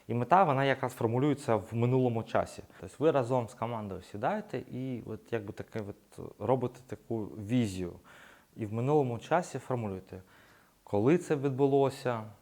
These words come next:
скільки, е, ми залучили коштів,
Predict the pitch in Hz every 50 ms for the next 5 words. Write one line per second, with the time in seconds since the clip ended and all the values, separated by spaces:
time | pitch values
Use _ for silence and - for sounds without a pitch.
0 | _ _ _ - - - _ - 123 131 127 127 - 98 - - - - - _
1 | - - 107 107 104 104 101 101 98 98 98 104 113 110 101 113 113 113 107 -
2 | - 117 113 113 110 104 95 - - - 113 113 107 95 - - - - 104 95